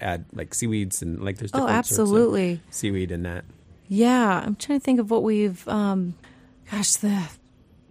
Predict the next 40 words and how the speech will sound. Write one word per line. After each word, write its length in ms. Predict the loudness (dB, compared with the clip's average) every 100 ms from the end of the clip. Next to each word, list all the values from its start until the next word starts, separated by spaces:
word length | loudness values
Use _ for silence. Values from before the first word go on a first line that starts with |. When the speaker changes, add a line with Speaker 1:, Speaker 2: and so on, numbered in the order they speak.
| -2
Speaker 2:
just 300 | 2 4 2
the, 180 | 0 -2 _ _ _ _
the 100 | -2
sea 360 | 0 4 4 4
greens 520 | 2 2 2 0 0
and 120 | -2
the 60 | 0
seaweeds. 640 | 0 2 2 2 -2 0
There's 200 | -2 0
so 280 | 0 2 2
many, 520 | 2 2 2 0 -4 -8 _
you 80 | -2
know, 140 | -2
different 420 | -2 -4 -4 -6 -6
types, 600 | -4 -2 -2 -2 -2 -2 -18 -20 -6
um, 160 | 2 4
that 160 | 4 2
it 100 | 2
is 220 | 2 4
a 80 | 0
lot 260 | 0 -2
of 80 | -2
fun 200 | 0 -2
to 140 | 0 -4
experiment. 840 | -4 -2 0 0 0 -2 -4 -8 -12 -20 -10 4
Um, 340 | 6 8 6 2 -12 -14
so 160 | 2 6
it 80 | 6
depends. 380 | 6 6 6 6
Sometimes 380 | 4 4 4 4
we, 260 | 2 2 0
you 80 | 2
know, 160 | 2
we'll 160 | 0 -2
do 160 | -2
the 140 | 0 0
sea 200 | 0 -2
greens 400 | 2 4 4 0
with, 400 | 0 -2 -4 -2
uh, 400 | 0 2 0 -2